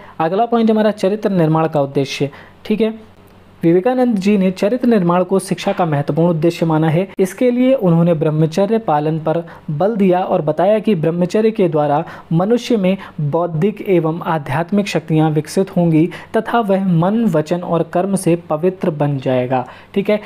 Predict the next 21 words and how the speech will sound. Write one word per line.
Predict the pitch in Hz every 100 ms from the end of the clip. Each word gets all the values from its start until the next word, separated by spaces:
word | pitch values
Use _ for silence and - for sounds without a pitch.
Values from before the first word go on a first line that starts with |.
| - -
चरित्र | 202 240 240 226
निर्माण | 202 185 185
की | 185
बात | 156 156
करते | 156 151 -
हैं | 147 196 202 -
कि | 190
शिक्षा | - 180 - 196
का | 180
कार्य | 156 160 170
ये | 147 147
भी | 208
है | 180 220 - - -
कि | 202
वह | 165 190 220
चरित्र | - 170 185 165
का | 156 175
निर्माण | 160 139 143 185
कर | 202 175
सके, | - 185 180
अर्थात | 190 - - 165 - 196 214